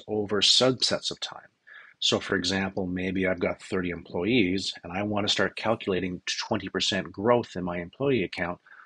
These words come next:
starting on a given date. And you can create these relationships that are there. It's very different than a spreadsheet. Spreadsheets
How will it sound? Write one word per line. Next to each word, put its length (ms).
starting 560
on 140
a 60
given 400
date. 400
And 80
you 60
can 160
create 360
these 200
relationships 920
that 140
are 80
there. 280
It's 100
very 200
different 260
than 100
a 40
spreadsheet. 580
Spreadsheets 560